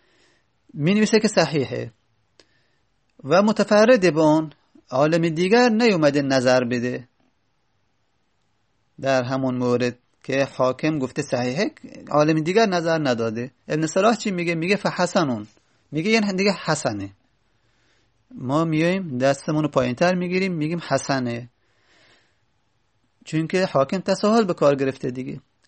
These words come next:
«الا لضعف فرددا»، مگر برای ضعفی رد کرده میشه، مگر اینکه دیگه ضعفی در اون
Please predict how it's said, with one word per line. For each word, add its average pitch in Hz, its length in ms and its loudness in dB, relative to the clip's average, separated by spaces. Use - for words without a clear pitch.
«الا 240 300 6
لضعف 202 440 2
فرددا»، 127 640 0
مگر 208 300 2
برای 196 260 4
ضعفی 220 640 0
رد 135 260 0
کرده 117 300 -4
میشه، 120 200 -8
مگر 226 280 0
اینکه 220 260 -2
دیگه 185 220 -4
ضعفی 165 360 0
در 139 220 -4
اون 160 240 -4